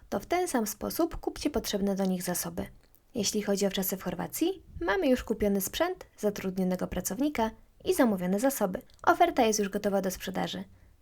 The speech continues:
Przejdźmy więc do zakładki Sprzedaż. Jeśli spełnione zostały wszystkie wymagania, czyli faktycznie macie potrzebny sprzęt, właściwego człowieka i odpowiednie zasoby,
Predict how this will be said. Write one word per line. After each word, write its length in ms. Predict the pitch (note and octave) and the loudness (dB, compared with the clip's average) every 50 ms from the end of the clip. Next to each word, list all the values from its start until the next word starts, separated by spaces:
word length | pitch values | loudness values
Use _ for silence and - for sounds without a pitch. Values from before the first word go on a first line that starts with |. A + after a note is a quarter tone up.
| _ - | _ 2
Przejdźmy 420 | - - C4 - D#4 D4 G#3+ G3+ F#3+ | 4 6 6 6 6 4 2 2 4
więc 240 | G#3 A#3 B3+ B3 | 4 4 4 4
do 100 | - G3+ | 2 -2
zakładki 520 | F#3 F#3 F3+ - F3+ F3 - - - F3+ E3+ | -2 -2 -2 -2 -2 -4 -4 -4 -6 -6 -6
Sprzedaż. 640 | - - - - G3 F#3+ G3 G3 F#3+ - - - - - - - _ _ - - - - _ _ - | -6 -6 -4 -4 -2 -2 -2 -4 -4 -6 -8 -10 -14 -20 -20 -20 _ _ -20 -20 -20 -20 _ _ 2
Jeśli 260 | C4 A#3+ A3+ - A#3+ | 2 2 4 4 0
spełnione 440 | A#3 - - A3 G#3+ B3+ D4+ E4 D4 | 0 2 2 4 6 6 6 6 6
zostały 440 | A3+ A3 G#3 - - G#3 G3+ G3+ G3 | 4 2 0 0 0 2 2 2 2
wszystkie 440 | G3 - - F4+ F4+ - - C4 A#3 | 2 0 0 0 -2 0 0 2 2
wymagania, 640 | A3+ G#3 G3+ F#3+ F#3 F#3 E3+ D#3+ E3 F3 A3 B3+ | 4 4 2 2 0 -2 -4 -4 -2 -2 -2 -2
czyli 240 | - - G#3 G3 G3 | -2 -2 -2 -2 -4
faktycznie 580 | F#3+ - G3 F#3+ - - - - - - A3 G3+ | -2 -2 -4 -4 -2 0 0 0 0 2 0 2
macie 240 | F#3+ F#3 F#3+ - - | 2 0 0 -4 -6
potrzebny 440 | - F3+ - - F3+ F3 E3+ E3+ | -8 -8 -6 -6 -6 -4 -6 -6
sprzęt, 520 | E3+ - - - - B3+ B3 B3 A#3+ A#3 G#3+ | -6 -6 -4 -2 0 0 2 2 2 0 0
właściwego 540 | - F#3+ E3 - - F3+ F3 F3 - F3+ F3+ | 0 -2 -2 -2 -6 -4 -6 -4 -4 -4 -8
człowieka 560 | - - F#3 F3+ F3+ G#3 A#3+ C4 B3+ - G3 | -6 -4 -4 -2 2 4 2 2 2 0 -2
i 120 | F#3 F3+ | 0 0
odpowiednie 520 | F3 - - F3 F3+ F3 F3 F#3+ F3+ F3 E3 | -2 -4 -6 -4 -4 -4 -2 -2 -4 -4 -4
zasoby, 480 | E3+ E3 - - E3+ E3+ G3+ B3+ D4+ | -4 -6 -6 -8 -4 0 2 2 2